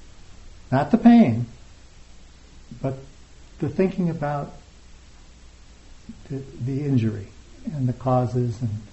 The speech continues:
how I could prevent it, and letting my team down. I was supposed to be at a tournament in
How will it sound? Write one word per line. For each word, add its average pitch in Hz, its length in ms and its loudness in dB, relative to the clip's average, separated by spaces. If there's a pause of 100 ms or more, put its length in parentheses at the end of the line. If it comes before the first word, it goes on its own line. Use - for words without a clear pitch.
(500)
how 123 160 0
I 123 60 2
could 110 160 -4
prevent 117 360 2
it, 123 200 -2
and - 1120 -12
letting 139 240 4
my 127 140 6
team 139 340 0
down. 123 300 2
I 117 60 2
was 110 80 -2
supposed - 240 -2
to 123 60 -8
be 117 120 6
at 110 60 4
a 107 60 0
tournament 123 460 2
in 120 140 2